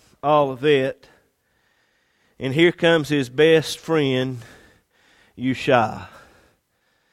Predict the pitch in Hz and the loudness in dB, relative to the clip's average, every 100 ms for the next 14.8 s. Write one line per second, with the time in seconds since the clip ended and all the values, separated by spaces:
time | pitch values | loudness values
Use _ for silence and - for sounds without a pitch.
0 | _ _ _ - 160 170 170 156 156 165 | _ _ _ -6 2 4 4 2 0 2
1 | 160 175 220 - 208 202 190 180 226 220 | 2 0 -6 -4 0 2 2 0 0 -2
2 | 170 165 156 156 175 175 165 156 160 151 | -2 -4 -4 -2 2 2 2 -4 -8 -4
3 | 170 165 156 160 156 185 214 247 _ _ | -2 -2 0 0 -2 -4 -6 -8 _ _
4 | _ _ _ _ _ _ - 247 247 214 | _ _ _ _ _ _ -14 -4 0 0
5 | 190 196 175 165 180 175 175 - 175 170 | 2 0 0 -2 0 2 2 2 0 0
6 | 160 151 180 160 160 160 160 160 165 185 | 0 -4 0 0 0 -4 -2 -2 -4 -6
7 | 208 196 _ _ _ _ _ _ _ _ | -10 -18 _ _ _ _ _ _ _ _
8 | _ _ _ _ - 180 - 190 202 185 | _ _ _ _ -8 -6 0 2 4 6
9 | 160 165 165 160 - 185 185 - 170 165 | 4 4 2 2 -2 -4 -4 -2 0 0
10 | 151 135 135 131 - _ _ _ _ _ | 0 -2 -2 -2 -4 _ _ _ _ _
11 | - 185 156 135 - 127 131 127 120 - | 0 2 2 -4 -6 -4 -2 -4 -6 -2
12 | 131 117 117 117 147 147 143 151 143 131 | -2 -2 -8 -8 -4 -4 -4 -2 -2 -2
13 | 117 143 143 131 120 147 143 123 139 147 | 0 2 2 -2 -4 0 0 0 -2 0
14 | 139 135 120 139 147 139 135 120 | 0 0 -4 -2 -2 -2 -6 -8